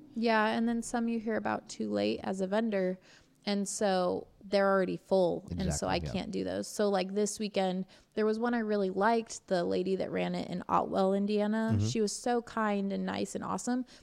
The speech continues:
Speaker 1: but it's a smaller event, and so it'll be really fun for the community, and I tried to tell more people about it, but this weekend instead, I'm gonna go down to Hendersonville, Tennessee,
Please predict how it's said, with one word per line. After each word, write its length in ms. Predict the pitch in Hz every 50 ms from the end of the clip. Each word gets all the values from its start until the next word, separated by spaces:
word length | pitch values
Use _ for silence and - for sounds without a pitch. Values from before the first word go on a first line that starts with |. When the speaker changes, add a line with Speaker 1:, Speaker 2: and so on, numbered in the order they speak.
| - _
Speaker 1:
but 120 | 226 226 220
it's 120 | 214 - 220
a 40 |
smaller 460 | 214 - - 214 208 208 208 196 185 175
event, 400 | 175 190 170 170 180 202 233 - _ _ _
and 420 | 196 196 196 185 180 185 185 - -
so 300 | - - - 208 190 180
it'll 140 | 208 214
be 120 | 208 240 226
really 220 | 220 220 214 202 190
fun 340 | - - 208 208 208 208
for 120 | 202 - 190
the 80 | 185
community, 480 | - - 202 190 190 190 185 185 180 180
and 100 | 175 180
I 80 | 180 175
tried 240 | - - 185 180
to 60 | 185 185
tell 220 | - - 180 185
more 160 | 185 180 180
people 240 | - 202 190 190 190
about 220 | 185 190 190 196
it, 140 | 190 190 - - - - - - -
but 120 | - 190
this 160 | 190 190 - -
weekend 280 | 202 190 - 190 190
instead, 360 | 185 185 - - - 190 185 185
I'm 100 | 185 185
gonna 140 | 185 185 185
go 120 | 196 185
down 220 | 180 175 175 175 175
to 60 | 180
Hendersonville, 760 | 190 208 247 240 240 233 220 - 214 196 190 - 185 180 180
Tennessee, 600 | 180 - 208 185 180 175 - - 180 170 175 170